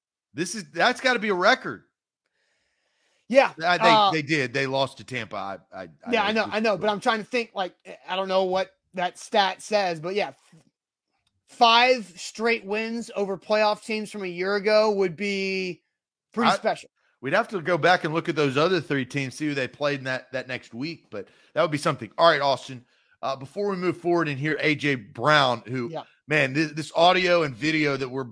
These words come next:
Speaker 1: we're gonna show you is really, really good. It is, uh, you felt the emotion from A J Brown and Jalen Ramsey on the field, just watching it, right? A J Brown's gonna speak about this, but Austin, before we get to that topic, I do wanna ask you this.
Speaker 2: Yeah.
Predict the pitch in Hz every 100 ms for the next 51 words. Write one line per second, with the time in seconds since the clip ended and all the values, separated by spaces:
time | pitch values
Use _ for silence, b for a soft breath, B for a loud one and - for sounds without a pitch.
0 | 101 123 113 147 117 143 135 127 117 107
1 | 110 131 156 151 147 135 107 131 127 127
2 | - _ _ _ _ 139 135 127 117 -
3 | _ 196 190 _ 165 190 - 220 220 214
4 | 214 175 156 160 160 - 143 - 135 131
5 | 135 139 127 139 135 117 131 131 123 123
6 | 113 120 113 127 120 - 139 131 120 107
7 | _ _ - 175 - 143 139 - 123 104
8 | 95 117 123 123 _ _ _ _ _ _
9 | - 175 180 165 165 147 135 151 127 127
10 | 139 123 156 156 165 160 147 147 - 190
11 | 202 196 180 127 156 160 143 131 123 135
12 | 127 120 117 117 110 143 131 120 120 -
13 | 107 95 107 90 - - _ _ _ -